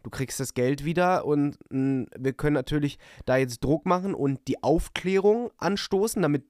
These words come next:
nachvollzogen wird, wie das zustande kam.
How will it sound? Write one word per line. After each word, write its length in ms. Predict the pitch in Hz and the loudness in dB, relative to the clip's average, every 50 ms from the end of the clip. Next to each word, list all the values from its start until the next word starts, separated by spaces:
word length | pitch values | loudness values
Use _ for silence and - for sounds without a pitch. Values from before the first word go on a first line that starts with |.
| _ _ _ - | _ _ _ -4
nachvollzogen 760 | 139 135 131 143 165 - - 185 170 - - 190 180 185 160 | 0 0 2 2 0 0 -2 -4 -4 0 2 2 2 2 0
wird, 180 | 170 151 135 | -2 -4 -4
wie 80 | 143 156 | -2 0
das 200 | 151 151 143 - | 2 2 2 0
zustande 420 | - 135 - - 139 143 170 180 | -6 -10 -4 -2 0 0 0 0
kam. 340 | 180 - 190 190 196 220 220 | -2 -2 0 2 2 0 0